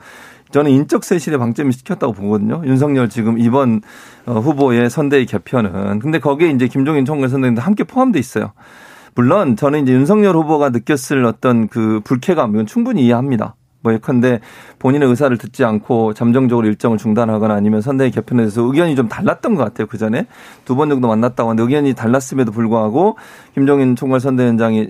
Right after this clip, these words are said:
이제 그걸 일방적으로 발표하신 거, 이런 부분에서 불쾌함이 있었을 수 있고 또 연기 단어, 그 발언 때문에도 불쾌감이 있을 수 있는데 그럼에도 불구하고 사실 김종인 총괄 선대위원장이 있는 것이 저는 도움이 될 거라고 생각을 했는데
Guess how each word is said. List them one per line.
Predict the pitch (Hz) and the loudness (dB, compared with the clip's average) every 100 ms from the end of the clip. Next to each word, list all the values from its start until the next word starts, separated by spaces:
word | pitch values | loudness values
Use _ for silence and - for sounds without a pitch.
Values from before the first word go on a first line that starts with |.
| - | -4
이제 | 104 107 101 | -2 0 0
그걸 | - 110 104 - | 0 0 0 -4
일방적으로 | 131 123 143 127 117 | 0 2 2 2 0
발표하신 | 107 107 143 123 160 123 | -2 -4 -2 -2 0 0
거, | 107 | 0
이런 | 110 160 | -2 -2
부분에서 | 139 127 120 117 120 - - - - - | -2 -2 -2 0 -2 -2 -14 -20 -18 -6
불쾌함이 | 113 160 135 113 | -4 0 0 0
있었을 | - 131 117 | 0 -4 -6
수 | 104 | -6
있고 | 107 - | -6 -4
또 | 107 123 | 0 2
연기 | 117 170 196 165 110 | 2 2 2 2 2
단어, | - 123 123 123 107 | 0 0 2 2 2
그 | 135 | -2
발언 | 113 117 160 | 0 -2 -2
때문에도 | 175 135 113 107 | 0 2 0 -2
불쾌감이 | 107 - 127 | -8 -2 0
있을 | 104 - 131 | 0 -2 -4
수 | 135 | -2
있는데 | 101 101 165 120 - - - - - _ | -2 -2 -4 -6 -10 -20 -20 -20 -20 _
그럼에도 | 165 226 240 | 0 2 2
불구하고 | 151 139 160 147 | 2 2 2 0
사실 | 135 143 | 0 -2
김종인 | 131 127 156 143 | 0 0 2 0
총괄 | 131 135 131 | 0 -2 -2
선대위원장이 | 147 143 123 120 123 117 117 | 0 2 2 2 2 2 4
있는 | 131 214 | 4 4
것이 | 180 143 | 2 0
저는 | 120 117 | 0 0
도움이 | 113 113 | 0 0
될 | 104 | 0
거라고 | 123 131 | 0 0
생각을 | 113 120 120 127 | 0 0 0 0
했는데 | 135 104 120 104 | 0 2 0 -2